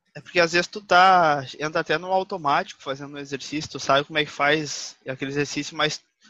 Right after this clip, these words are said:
tu não, não, tu cai num, num que tem um detalhezinho diferente, às vezes tu te atrapalha. Quando tu explica pra alguém, tu vai absorvendo na tua mente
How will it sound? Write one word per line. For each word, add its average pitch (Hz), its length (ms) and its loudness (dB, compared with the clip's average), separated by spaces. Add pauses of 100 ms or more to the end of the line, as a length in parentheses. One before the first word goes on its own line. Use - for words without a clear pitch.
(160)
tu - 100 -18
não, 165 260 -4
não, 156 600 -12 (300)
tu - 80 -16
cai 156 160 4
num, 170 260 -4
num 170 160 -12
que - 100 -20
tem 175 100 2
um 175 120 -4
detalhezinho 160 580 0
diferente, 156 340 -4
às - 60 -12
vezes 160 140 -10
tu - 100 -18
te - 100 -6
atrapalha. 156 520 0
Quando 147 240 -14
tu - 140 -16
explica 190 380 -10
pra 180 140 -4
alguém, 156 380 0
tu 165 120 -20
vai 156 240 2
absorvendo 156 480 -6
na 165 100 -8
tua 165 140 -10
mente 175 420 -4